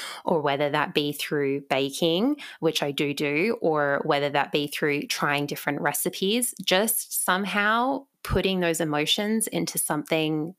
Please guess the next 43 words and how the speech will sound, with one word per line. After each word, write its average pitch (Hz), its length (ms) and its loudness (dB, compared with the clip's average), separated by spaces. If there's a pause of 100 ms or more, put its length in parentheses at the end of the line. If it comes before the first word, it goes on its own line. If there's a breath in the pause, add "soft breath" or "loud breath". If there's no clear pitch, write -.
those 156 340 0
negative 165 440 2
emotions 165 540 0
of, 147 180 -2
you 151 100 -2
know, 139 100 -2
being 143 280 -2
homesick 147 640 -2
and, 143 140 -4
and 139 180 -8
being 139 400 -4 (420 loud breath)
upset - 440 0
that 147 100 -4
I'm 147 100 -2
away 139 220 0
from 147 160 -6
home, 147 300 -2
putting 185 280 0
them 175 140 2
into 160 240 -2
something 151 400 -2
productive 180 840 0
and 151 260 2
something 147 420 -2
that 135 220 -2
is 147 360 -2 (100)
beautiful 165 540 0
on 165 100 0
the 156 120 0
other 151 200 -4
end, 160 380 -2 (400 loud breath)
um, 151 360 2
I 156 140 2
found 151 300 0
has 156 160 -2
been 147 460 -2 (360)
very 147 200 2
helpful 160 480 0
for - 160 -4
me. 156 400 0 (420 loud breath)
But 180 140 4
it 185 100 4
is 196 380 2